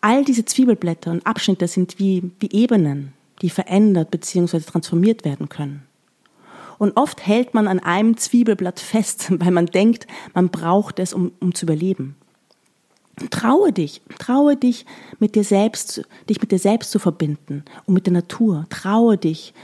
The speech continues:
neue Rituale und Zeremonien zu kreieren, die deinen Transformationsprozess begleiten und, und auch erleichtern können.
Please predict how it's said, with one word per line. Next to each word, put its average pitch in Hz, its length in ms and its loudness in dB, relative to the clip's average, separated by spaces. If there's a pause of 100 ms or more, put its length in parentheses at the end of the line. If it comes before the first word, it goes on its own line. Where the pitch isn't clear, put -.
(160)
neue 202 540 4
Rituale 156 500 -2
und 160 140 -4
Zeremonien 185 520 2
zu - 140 -6
kreieren, 151 480 -4 (320)
die 190 80 2
deinen 151 420 2 (200)
Transformationsprozess 185 1160 0
begleiten 170 640 -4
und, 151 260 -4
und 175 80 2
auch - 100 -6
erleichtern 156 540 0
können. 139 320 -6